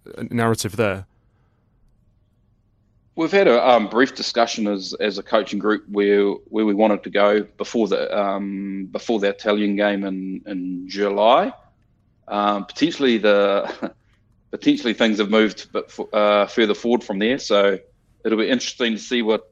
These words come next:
Speaker 2: uh, Levan's got to say about this now. But
Speaker 1: Hmm.
Speaker 2: hey, I think, um, the thing now, like I s-, I've said to a few guys, is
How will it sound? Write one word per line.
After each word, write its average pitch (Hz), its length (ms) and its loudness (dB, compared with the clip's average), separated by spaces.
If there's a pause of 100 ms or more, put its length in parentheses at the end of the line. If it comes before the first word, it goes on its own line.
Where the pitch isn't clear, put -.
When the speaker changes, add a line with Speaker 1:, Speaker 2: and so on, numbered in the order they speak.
(120)
Speaker 2:
uh, 101 320 4
Levan's 107 460 0
got 110 160 -10
to - 60 -18
say 113 140 0
about 113 240 0
this 107 160 -10
now. 110 300 -4
But - 260 -6
Speaker 1:
Hmm. 113 160 -14
Speaker 2:
hey, 139 140 0
I 107 80 2
think, 104 300 -6
um, 101 380 -8 (640)
the 127 60 -10
thing 151 200 4
now, 123 280 6
like 110 300 0
I 104 80 0
s-, - 160 -8
I've 98 200 -4
said 110 200 -6
to 107 80 -4
a 92 60 -6
few 113 180 -6
guys, 107 320 2
is 92 240 -12